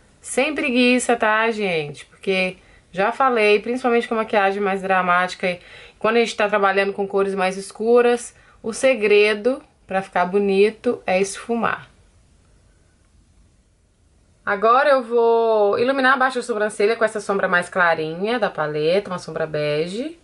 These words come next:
pérola. Vou passar aqui abaixo da sobrancelha.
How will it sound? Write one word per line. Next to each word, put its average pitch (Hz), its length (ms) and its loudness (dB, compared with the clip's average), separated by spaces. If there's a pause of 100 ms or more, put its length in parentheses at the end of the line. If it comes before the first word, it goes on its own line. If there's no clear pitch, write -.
(100)
pérola. 170 600 0 (2000)
Vou 180 140 -12
passar 180 380 -4
aqui 185 260 -8
abaixo 202 600 -2
da 233 80 -6
sobrancelha. 208 1200 -6